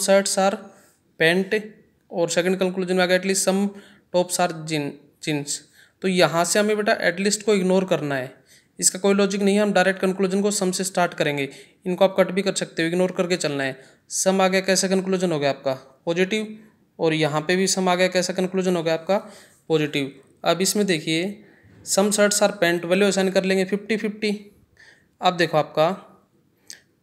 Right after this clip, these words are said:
पैंट जो है वो आपका स्टेटमेंट सेकंड में है और शर्ट स्टेटमेंट फर्स्ट में,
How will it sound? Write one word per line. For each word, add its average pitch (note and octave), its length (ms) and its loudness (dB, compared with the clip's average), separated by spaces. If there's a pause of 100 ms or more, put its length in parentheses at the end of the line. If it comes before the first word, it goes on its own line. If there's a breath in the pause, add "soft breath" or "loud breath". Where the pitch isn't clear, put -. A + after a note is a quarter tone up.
(100)
पैंट F#3+ 280 4
जो G#3 200 2
है F3+ 200 6 (540)
वो F3 80 0
आपका F3 200 0
स्टेटमेंट F#3+ 440 -2
सेकंड F3 340 -2
में F#3 120 0
है F#3 160 4 (500 loud breath)
और F3 140 -4
शर्ट F#3 240 2
स्टेटमेंट F#3 420 -2
फर्स्ट - 320 -6
में, C#3 180 -6